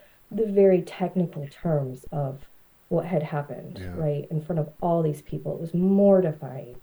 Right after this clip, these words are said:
Speaker 2: Well, I'm really sorry you had
Speaker 1: Um,
Speaker 2: to go through that at such a young
Speaker 1: no,
Speaker 2: age,
Speaker 1: no.
Speaker 2: too. And
Speaker 1: Oh, my God, right? And that, I'm looking back now, I'm like, Fourteen?
Speaker 2: Yeah.
Speaker 1: I was fourteen. Like, of course I didn't know what I was doing. I was, like, just a young girl. I just started a new school, and I just wanted to be, to fit in and,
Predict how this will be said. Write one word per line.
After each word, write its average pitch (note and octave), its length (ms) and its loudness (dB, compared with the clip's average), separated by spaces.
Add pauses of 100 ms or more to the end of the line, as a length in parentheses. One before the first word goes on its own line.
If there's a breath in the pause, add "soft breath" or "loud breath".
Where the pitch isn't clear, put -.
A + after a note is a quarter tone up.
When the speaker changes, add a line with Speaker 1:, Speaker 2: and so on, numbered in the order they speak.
(120)
Speaker 2:
Well, G#2+ 100 -12
I'm A2 80 -10
really B2 180 -8
sorry G#2 280 -6
you E3 60 0
had D#3 80 0
Speaker 1:
Um, - 180 -4
Speaker 2:
to - 40 -18 (200)
go F#2+ 60 -12
through A2 200 -14
that F#2 180 -12
at F#2 160 -14
such - 240 -10
a G#2+ 40 -10
young G2 180 -8
Speaker 1:
no, F#2+ 60 -4
Speaker 2:
age, A#2+ 260 -2
Speaker 1:
no. D#4 80 0
Speaker 2:
too. A2+ 220 0
And F#2 260 -10 (220)
Speaker 1:
Oh, C4 140 0
my C#4 140 0
God, C4+ 320 -2
right? G3+ 260 4
And B3+ 180 0
that, C4+ 160 -6 (160)
I'm C4 160 -2
looking C4+ 260 -6
back A#3+ 200 -8
now, G3+ 180 -6
I'm A#3+ 120 -12
like, G#3 180 -10 (600 soft breath)
Fourteen? F4+ 640 -4 (200)
Speaker 2:
Yeah. E2 180 -14
Speaker 1:
I - 40 -18 (100)
was G#4+ 140 0
fourteen. G4 560 0
Like, F#4+ 100 4
of F#4+ 120 -6
course G4+ 260 -4
I A4+ 60 4
didn't G4+ 200 6
know C4 120 6
what G#3+ 120 6
I G3+ 60 6
was E3+ 160 2 (140)
doing. F#3+ 340 6
I F3 80 0
was, F#3 140 2
like, C4 180 -2
just D4+ 220 -6
a D4+ 60 4
young C4+ 380 2
girl. C#4 280 4
I B3+ 80 4
just A3+ 340 0
started A#3+ 340 2
a A#3 40 2
new A3 220 2
school, A#3+ 360 0
and A3+ 80 2
I F#3 100 2
just F3+ 140 -8
wanted F#3 220 0
to - 100 -14
be, E3+ 220 -6 (260 loud breath)
to - 100 -10
fit A3 220 6
in A#3+ 240 6
and, E3+ 320 2